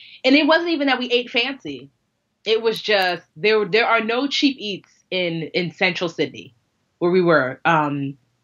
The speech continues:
so that was, the zoo wasn't cheap. So that was kind of a splurge.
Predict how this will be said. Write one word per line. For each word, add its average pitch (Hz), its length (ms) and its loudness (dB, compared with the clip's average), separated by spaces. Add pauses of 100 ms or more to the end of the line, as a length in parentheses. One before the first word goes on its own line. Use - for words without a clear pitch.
(220)
so 175 680 4
that 196 260 0
was, 196 320 0 (580)
the 170 180 0
zoo 262 240 2
wasn't 202 340 2
cheap. 165 340 -2 (260)
So - 100 -18
that 190 140 2
was 202 100 -4
kind 190 160 -2
of 156 60 -8
a 165 60 -6
splurge. 156 400 -6